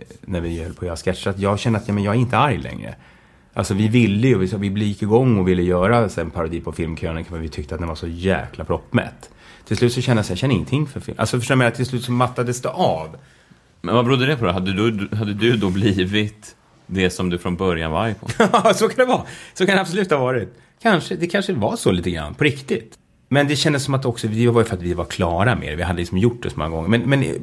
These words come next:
Speaker 1: men, kan, men som ståuppare kan, känner man också det ibland, att man fan,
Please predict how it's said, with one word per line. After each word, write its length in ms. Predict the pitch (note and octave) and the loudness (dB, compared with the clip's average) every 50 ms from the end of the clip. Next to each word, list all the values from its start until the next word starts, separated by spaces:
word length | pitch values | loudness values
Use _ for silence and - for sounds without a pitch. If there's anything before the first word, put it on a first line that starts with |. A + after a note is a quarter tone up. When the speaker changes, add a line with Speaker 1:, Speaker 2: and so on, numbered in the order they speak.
| G#2+ A2+ C3 | -4 -4 -2
Speaker 1:
men, 260 | A#2+ - B2+ C3 - - | -2 -2 -2 -2 -4 -4
kan, 300 | - C#3 A2+ A2 B2+ C3 | -2 -2 0 2 4 4
men 120 | C3 B2 | 4 2
som 140 | - C3+ B2+ | 2 0 -2
ståuppare 460 | - - B2+ C3+ C3+ C3+ C3+ C#3 C3 | 0 2 2 2 2 2 2 0 2
kan, 160 | C3 C3 A2+ | 2 0 -4
känner 200 | B2 - A#2+ A#2 | -2 0 0 2
man 100 | A#2 A#2+ | 2 2
också 200 | C#3+ C#3+ - D3 | 0 -2 -2 0
det 80 | C3+ B2 | 0 2
ibland, 240 | G#2 G#2 F#2+ F#2+ F#2 | 2 2 2 0 0
att 100 | F2+ - | 0 -2
man 80 | G2 - | -4 -4
fan, 400 | - - G2+ F#2+ F#2+ F#2 F#2 | -2 0 0 2 0 0 -2